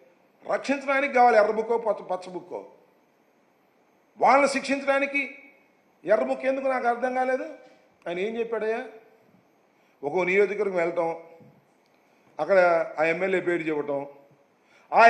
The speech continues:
ఎమ్మెల్యే బట్టలు ఉడదీసి నడి బజారులో నిలబెట్టే బాధ్యతను ఈ లోకేష్ తీసుకుంటాడన్నారు. అన్నారా లేదా? అది ఎర్ర బుక్కా? అది మాట్లాడాల్సిన మాట? వాటిని అట్లా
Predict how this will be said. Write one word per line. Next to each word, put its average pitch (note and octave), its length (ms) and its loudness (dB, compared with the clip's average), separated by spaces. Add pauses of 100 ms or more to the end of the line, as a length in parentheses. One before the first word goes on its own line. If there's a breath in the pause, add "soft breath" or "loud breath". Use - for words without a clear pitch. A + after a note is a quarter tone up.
ఎమ్మెల్యే C4+ 400 6 (140)
బట్టలు C#4 440 6
ఉడదీసి C4+ 440 4 (460)
నడి C#4+ 260 8
బజారులో C#4 460 8 (100)
నిలబెట్టే C#4 440 6 (160)
బాధ్యతను C#4 720 4
ఈ - 20 -2 (120)
లోకేష్ C#4 420 8
తీసుకుంటాడన్నారు. G#3+ 720 -2
అన్నారా C4 260 -2 (100)
లేదా? A#3+ 180 -6 (1800)
అది C#3 140 -4
ఎర్ర D3 140 -4
బుక్కా? - 220 -8 (1600)
అది C#3+ 180 -8
మాట్లాడాల్సిన D#3 540 0
మాట? C3 140 -4 (2750)
వాటిని D#3 220 -6
అట్లా C#3+ 120 -6